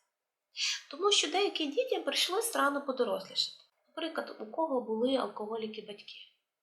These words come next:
Або коли батьки змушували ще зовсім малу дитину нянчитися із молодшим братом чи сестрою. Цього було багато. Коли були авторитарні, надмірно вимогливі,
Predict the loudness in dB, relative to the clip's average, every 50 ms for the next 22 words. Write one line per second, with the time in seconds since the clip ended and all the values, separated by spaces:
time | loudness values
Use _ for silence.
0 | _ _ -10 -6 -6 -6 -6 -2 -2 0 2 2 0 2 2 2 2 2 2 2
1 | 2 2 2 0 0 -2 -2 -2 -2 -2 -2 0 0 0 0 0 0 0 0 2
2 | 2 2 2 4 2 2 2 2 0 0 0 -2 -4 -4 -2 -2 0 0 0 -2
3 | -2 -4 -4 -2 -2 -2 -2 -4 -6 -8 -10 -12 -16 _ _ _ _ _ _ -6
4 | -6 -6 -6 -6 -4 -2 0 0 0 -2 -2 -4 -6 -2 -2 0 -2 0 0 -2
5 | -2 -2 -2 -2 2 4 4 4 4 0 0 0 2 2 4 2 2 0 -6 -8
6 | -8 -8 -8 -8 -8 -8 -10 -8 -8 -10 -10 -10 -12 -16 _ _ _ _ _ _
7 | _ _ _ _ _ _ -8 -4 -4 -4 -4 -4 -6 -8 -8 -6 -8 -8 -8 -10
8 | -14 -16 _ _ _ _ _ -10 -10 -10 -10 -12 -14 -10 -4 -4 -2 -2 0 0
9 | 2 2 4 4 2 2 0 -4 -10 -12 -12 -14 -14 -16 -20 _ _ _ _ _
10 | _ -18 -16 -16 -10 -8 -6 -6 -4 0 6 8 10 10 8 8 2 -6 -10 -12
11 | -16 _ _ -16 -16 -16 -10 -8 -6 -4 2 4 4 4 4 4 2 2 2 2
12 | 2 2 2 2 0 -4 -6 -8 -10 -14 -16 -20